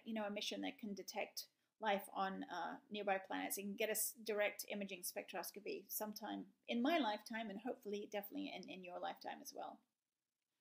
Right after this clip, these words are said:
Okay, cool. All right, well, thanks everybody. Um, this was fun, and,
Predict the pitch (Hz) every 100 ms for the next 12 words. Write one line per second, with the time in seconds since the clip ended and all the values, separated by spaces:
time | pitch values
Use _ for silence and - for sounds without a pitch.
0 | - 269 277 262 453 453 - - _ _
1 | - 339 - 302 311 339 392 370 302 277
2 | 294 392 480 - - 277 269 - 320 -
3 | 349 480 - _ _ _ - 262 269 269
4 | 262